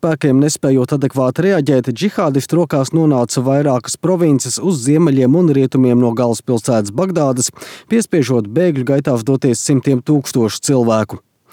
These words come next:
Vienlaikus Irākas autonomā Kurdistānas reģiona karaspēks savā kontrolē pārņēma drošības spēku pamesto un naftas resursiem bagāto Kirkūkas reģionu, gan lai to aizsargātu pret džihādistiem,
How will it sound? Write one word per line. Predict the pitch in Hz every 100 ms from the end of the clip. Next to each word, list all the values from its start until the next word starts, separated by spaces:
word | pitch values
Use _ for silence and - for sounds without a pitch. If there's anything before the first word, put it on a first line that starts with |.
| - - - - -
Vienlaikus | 254 240 170 -
Irākas | 196 156 - 175
autonomā | 175 165 143 143 131
Kurdistānas | - 180 160 - 131 117 113 143
reģiona | 139 127 117 120
karaspēks | 170 151 - 131 - -
savā | 185 147 151
kontrolē | 170 165 143 123 117
pārņēma | 139 147 147 127 120
drošības | 135 139 - 120 120 -
spēku | 160 147 - -
pamesto | 180 143 - 143 131 180
un | 135 143
naftas | 147 160 139 - 143
resursiem | 160 151 117 - 131
bagāto | 143 139 123 139
Kirkūkas | 127 190 143 127 110 - 139
reģionu, | 127 120 113 113 98 - - - -
gan | 131 120
lai | 110
to | 123 117
aizsargātu | 135 135 139 117 117 110 -
pret | 127 110
džihādistiem, | 160 - 170 147 139 160 127